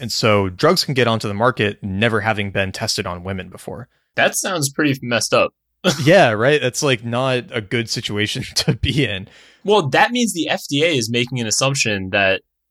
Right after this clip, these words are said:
Speaker 2: men's and women's biology is effectively the same, which we know is not true.
Speaker 1: Right. Well, and for a lot of drugs, you can probably get away with it, but then I'm sure there are others that could have a terrible effect for,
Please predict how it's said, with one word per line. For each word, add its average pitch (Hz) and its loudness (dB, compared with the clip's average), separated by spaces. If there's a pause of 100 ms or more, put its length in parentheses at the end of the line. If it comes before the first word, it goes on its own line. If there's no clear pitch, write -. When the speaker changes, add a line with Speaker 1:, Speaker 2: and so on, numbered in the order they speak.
(140)
Speaker 2:
men's 110 0
and 101 -2
women's 104 -2
biology 92 2
is 87 -4 (120)
effectively 98 -4
the 87 -6
same, 87 -2
which - -8
we 101 0
know 101 2
is 92 -2
not 92 -2
true. - -10
Speaker 1:
Right. 139 0 (300)
Well, 180 -2
and 175 2
for 202 2
a 151 4
lot 135 2
of 285 -4
drugs, 113 -2
you 127 -2
can 131 -4
probably 123 2
get 113 0
away 117 0
with 127 0
it, 104 -6
but 107 -8
then 120 0
I'm 104 -2
sure 165 -2
there 104 0
are 90 -4
others 101 -2
that 101 -2
could 117 -6
have 104 0
a 101 -6
terrible 113 -2
effect 98 -6
for, 92 -8